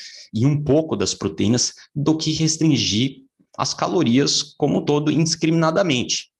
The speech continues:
Eu acho mais interessante, mais vantajoso, mais científico você reduzir os carboidratos pra ter a chamada vantagem metabólica dos carboidratos, né? Daí entra na questão dos estudos com, dos estudos com humanos, que eu vou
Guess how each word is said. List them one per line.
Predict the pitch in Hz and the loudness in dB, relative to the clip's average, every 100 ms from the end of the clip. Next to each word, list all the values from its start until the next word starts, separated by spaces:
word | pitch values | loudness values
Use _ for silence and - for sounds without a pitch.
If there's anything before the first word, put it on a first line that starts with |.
| _ _ _ | _ _ _
Eu | - 104 | -6 -2
acho | 117 - | -2 -2
mais | 110 113 127 156 | -2 0 0 0
interessante, | 156 147 123 - 117 131 - - - _ - | 0 0 0 0 0 0 -2 -6 -20 _ -6
mais | 95 98 113 143 | 0 0 0 0
vantajoso, | 135 139 113 104 104 113 120 - _ - | -2 0 0 0 0 0 -4 -10 _ -2
mais | 92 110 151 | 2 2 0
científico | 156 143 - 113 113 - | 0 0 0 0 -2 -4
você | 101 101 - | -4 -2 -2
reduzir | 110 95 98 - | -2 -2 -4 -2
os | 117 123 | 0 0
carboidratos | - - 117 110 95 98 92 - - - _ | -2 -4 -4 -4 -2 -2 -2 -6 -12 -16 _
pra | - 110 | -6 -4
ter | - 101 - - | 0 -2 -2 -8
a | 101 | -4
chamada | - 85 85 98 110 | 0 0 0 -4 -8
vantagem | - 113 92 76 85 101 | -4 -4 -2 -4 -4 -4
metabólica | 82 82 - 82 - | -4 -4 -4 -6 -4
dos | - | -6
carboidratos, | - 110 107 - - - - - - - | -4 -2 -2 -2 -8 -20 -20 -20 -20 -6
né? | 98 101 | -4 -2
Daí | - 90 | -2 0
entra | 95 107 | 0 -2
na | 95 | -4
questão | 98 98 | -4 -2
dos | 95 | -2
estudos | 90 - 95 | -2 -4 -4
com, | - 117 | -4 -4
dos | - 95 90 | -2 -2 -2
estudos | - 104 - | -2 -4 -2
com | 120 | 0
humanos, | 139 98 101 107 | 2 2 0 -2
que | - | 0
eu | 104 | 0
vou | 98 98 | 0 -2